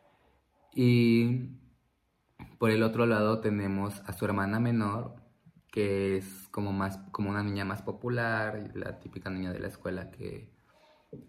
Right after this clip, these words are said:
que pues no sé, o sea, pues sí, es ra-, supongo que estando en el papel de ella es un poco raro porque exageran mucho el papel de la niña rara. Entonces, güey, tener a tu hermana que solamente habla de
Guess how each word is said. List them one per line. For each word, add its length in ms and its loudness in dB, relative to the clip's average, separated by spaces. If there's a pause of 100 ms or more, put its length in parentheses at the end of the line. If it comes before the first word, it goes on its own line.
(160)
que 100 -18
pues 160 -2
no 120 0
sé, 200 -6
o 220 -18
sea, 380 -4 (2250)
pues 140 -4
sí, 180 2
es 140 -2
ra-, 260 0
supongo 400 0
que 680 -2 (540)
estando 280 -2
en 60 2
el 100 0
papel 340 -4
de 100 -2
ella 220 -2
es 140 -8
un 100 -8
poco 300 -6
raro 300 -2
porque 300 -10
exageran 560 -6
mucho 200 -4
el 60 -4
papel 320 -4
de 120 -2
la 100 -2
niña 300 -2
rara. 500 -2 (460)
Entonces, 260 0
güey, 180 2
tener 240 -2
a 100 0
tu 60 0
hermana 340 -2
que 60 -8
solamente 520 -4
habla 280 0
de 480 -4